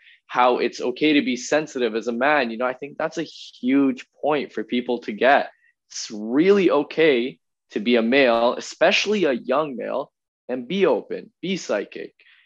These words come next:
you know, d-, fiddle with tarot cards, angel cards, uh, do meditation, do yoga, do Reiki, and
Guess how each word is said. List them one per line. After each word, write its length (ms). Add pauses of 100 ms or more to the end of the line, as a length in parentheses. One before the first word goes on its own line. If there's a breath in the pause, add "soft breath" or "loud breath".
(160 soft breath)
you 100
know, 180
d-, 280 (840)
fiddle 400
with 160
tarot 380
cards, 560
angel 400
cards, 600 (500 soft breath)
uh, 260
do 220
meditation, 920
do 540
yoga, 580
do 220
Reiki, 680
and 220